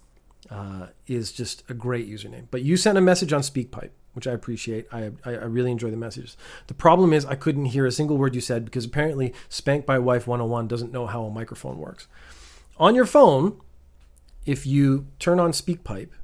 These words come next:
and then throw the phone into a river and then speak,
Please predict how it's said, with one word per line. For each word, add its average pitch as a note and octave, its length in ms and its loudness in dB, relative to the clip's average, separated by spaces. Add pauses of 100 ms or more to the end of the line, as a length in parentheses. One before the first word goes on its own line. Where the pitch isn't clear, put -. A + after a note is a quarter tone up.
(240)
and C3+ 120 -2
then B2+ 120 0
throw D3+ 520 2
the F3+ 100 2
phone F#3 340 4
into E3 320 0
a C#3+ 80 2
river C3 520 -2 (1040)
and B2 120 -2
then B2 120 -2
speak, A2+ 540 -6